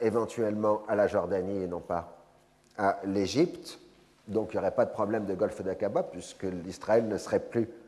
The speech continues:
euh, sur le golfe, euh, d'Aqaba. Donc, ayant montré que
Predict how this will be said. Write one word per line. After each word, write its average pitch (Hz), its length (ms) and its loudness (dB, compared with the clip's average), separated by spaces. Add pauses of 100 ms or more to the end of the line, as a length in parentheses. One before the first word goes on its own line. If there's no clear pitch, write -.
(760)
euh, 101 160 0 (200)
sur - 520 2
le 90 140 4
golfe, 104 480 4 (760)
euh, 107 220 6 (220)
d'Aqaba. 104 1000 4
Donc, 127 400 6 (1500)
ayant 143 240 12
montré 147 560 10 (440)
que 107 260 8